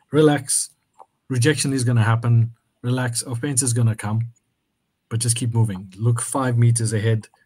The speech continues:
Keep your eye on that, like Rian was saying. That's, that's what will get you over any obstacles that come.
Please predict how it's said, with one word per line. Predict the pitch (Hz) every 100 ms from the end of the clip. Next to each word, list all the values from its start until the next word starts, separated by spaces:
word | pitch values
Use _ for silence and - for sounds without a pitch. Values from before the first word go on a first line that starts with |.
| _
Keep | - 120
your | 123
eye | 113 117
on | 113 113
that, | 110 107 110
like | 107 107
Rian | 107 107
was | 101 -
saying. | 107 95 95 - - _
That's, | 107 110 113
that's | 117 113 -
what | 117
will | 113
get | 110 113 -
you | 104 98 _ _ -
over | 123 117
any | 117 127 123
obstacles | 110 113 107 98 98 101
that | 98
come. | - 95